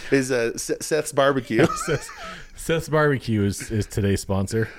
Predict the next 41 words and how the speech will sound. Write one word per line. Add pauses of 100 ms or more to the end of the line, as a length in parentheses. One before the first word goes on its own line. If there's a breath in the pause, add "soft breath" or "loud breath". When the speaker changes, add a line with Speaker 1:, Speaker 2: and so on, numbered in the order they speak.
Speaker 1:
Oh
Speaker 2:
Um,
Speaker 1:
my
gosh.
Speaker 2:
we
have
a, (140)
a (140)
long
list
that
we
could
pull
from,
but
that's,
that's
where
we
started
with
today.
Speaker 1:
Yeah, (140)
yeah. (180)
And
Seth
is
joking
'cause
we,
we
don't
have
a
sponsor
yet,
so
that's
a
plug.